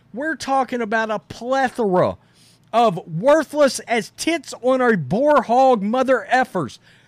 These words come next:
The, the, the chick that actually preceded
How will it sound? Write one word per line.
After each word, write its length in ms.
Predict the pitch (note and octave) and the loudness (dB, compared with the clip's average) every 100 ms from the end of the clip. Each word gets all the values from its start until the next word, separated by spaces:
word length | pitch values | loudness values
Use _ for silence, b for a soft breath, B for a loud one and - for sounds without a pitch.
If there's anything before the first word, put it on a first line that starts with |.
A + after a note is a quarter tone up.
| b b | b b
The, 280 | A3 D4+ C4+ - - - - - | 0 2 2 -4 -8 -8 -10 -16
the, 360 | F3 G3 C4 - _ - | -14 -2 -2 -2 _ -8
the 180 | A#3+ - | -6 -6
chick 580 | - - E4 F4+ - G3 _ _ | -8 -2 0 0 -4 -14 _ _
that 460 | G#3+ G3+ C4+ C4 - b b b b b _ _ _ | -6 -2 0 -2 -8 b b b b b _ _ _
actually 680 | A#3 D4 - D4+ D4 C#4+ A#3 _ | 0 0 -2 -6 -2 -2 -2 _
preceded 920 | - A#3 A3 - - E4 A#3+ A3+ A3 | -2 -2 -2 -6 -4 0 2 0 -2